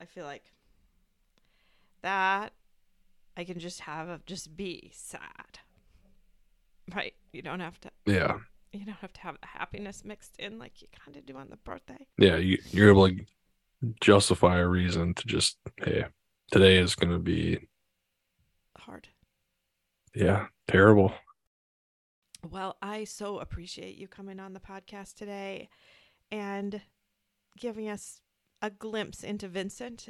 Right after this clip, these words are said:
Speaker 1: and his amazing, wonderful little life. And again, like I said,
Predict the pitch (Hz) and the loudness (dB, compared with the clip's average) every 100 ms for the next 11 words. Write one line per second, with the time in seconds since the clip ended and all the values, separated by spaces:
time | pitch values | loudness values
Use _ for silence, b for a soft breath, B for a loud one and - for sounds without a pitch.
0 | - - 208 220 208 247 233 226 226 247 | -16 -12 -10 -12 -14 -14 -12 -10 -10 -12
1 | 269 269 269 285 277 - 262 247 247 247 | -14 -16 -14 -12 -12 -10 -10 -10 -10 -8
2 | 247 277 - - 247 247 262 247 208 208 | -10 -12 -16 -8 -6 -4 -2 -2 -4 -8
3 | 226 - 233 185 | -10 -8 -6 -6